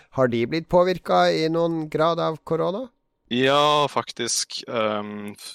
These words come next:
Speaker 2: for, eh, riktignok de er to individer, hvor han ene er i U S A, som har blitt, han har, han har egentlig ikke pratet så mye om sin påvirkning, men han andre er bosatt i Spania,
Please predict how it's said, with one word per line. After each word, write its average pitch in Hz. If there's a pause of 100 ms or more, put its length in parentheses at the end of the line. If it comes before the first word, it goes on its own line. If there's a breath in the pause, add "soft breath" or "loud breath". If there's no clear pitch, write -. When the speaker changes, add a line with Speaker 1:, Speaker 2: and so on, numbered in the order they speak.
(140)
Speaker 2:
for, 113
eh, 110
riktignok 117
de 113
er -
to 107
individer, 101
hvor 104
han 107
ene 98
er 95
i 92
U 95
S -
A, 117
som 98
har 95 (240)
blitt, - (680)
han 113
har, 110
han 110
har 107
egentlig -
ikke -
pratet 104
så 101
mye 95
om 95
sin 98
påvirkning, 98 (180)
men 120 (420)
han -
andre 120
er -
bosatt 110
i 107
Spania, 107